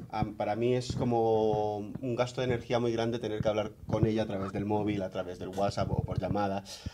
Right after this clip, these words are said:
Requiere tiempo y aunque me encanta hablar con ella, el po-, el hacerlo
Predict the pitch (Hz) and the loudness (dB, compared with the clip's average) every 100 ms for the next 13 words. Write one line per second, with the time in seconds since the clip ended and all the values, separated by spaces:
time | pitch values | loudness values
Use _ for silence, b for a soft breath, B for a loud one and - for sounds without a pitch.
0 | B 104 110 110 110 120 123 120 120 117 | B -8 0 2 2 4 4 4 4 2
1 | 131 107 107 104 98 98 113 123 127 120 | 2 0 0 -2 -2 2 4 4 4 4
2 | 120 113 117 127 127 B B B 135 117 | 2 0 4 2 2 B B B 0 2
3 | 123 135 123 120 123 123 123 | 2 4 2 4 4 4 2